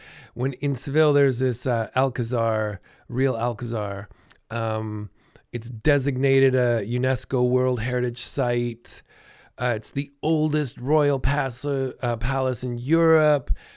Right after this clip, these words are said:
that's still in use. It, it dates all the way back to the eleventh century when the Muslim authorities built this fortress and,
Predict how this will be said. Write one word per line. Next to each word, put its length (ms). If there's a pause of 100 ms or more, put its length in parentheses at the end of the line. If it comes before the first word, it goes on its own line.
(140)
that's 320 (120)
still 380
in 160
use. 460
It, 300 (340)
it 340
dates 320
all 140
the 80
way 80
back 220
to 100
the 60
eleventh 280
century 380
when 100
the 60
Muslim 400
authorities 760
built 260
this 160
fortress 800
and, 440